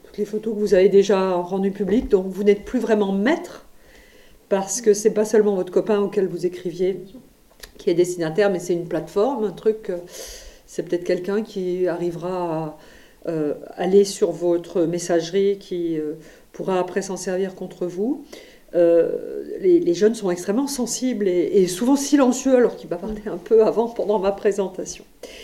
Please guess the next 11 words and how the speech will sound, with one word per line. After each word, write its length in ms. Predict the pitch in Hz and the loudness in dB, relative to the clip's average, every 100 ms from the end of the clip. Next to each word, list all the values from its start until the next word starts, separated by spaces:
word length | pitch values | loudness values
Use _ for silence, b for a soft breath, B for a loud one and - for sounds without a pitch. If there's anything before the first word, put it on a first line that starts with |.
| B B B | B B B
Il 40 | 202 | 12
y 20 | |
a 40 | |
aussi 220 | 240 - | 12 12
les 160 | 294 277 | 12 10
obligations 460 | 254 233 240 240 196 | 8 6 4 4 0
des 100 | 170 | 2
plateformes 540 | - 302 226 226 - - _ - - B B B B _ | 2 4 2 2 -2 -14 _ -20 -20 B B B B _
pour 200 | - 196 | -2 -2
qu'ils, 320 | - 208 196 175 | 0 0 2 2
euh, 380 | 156 147 139 | 2 0 -2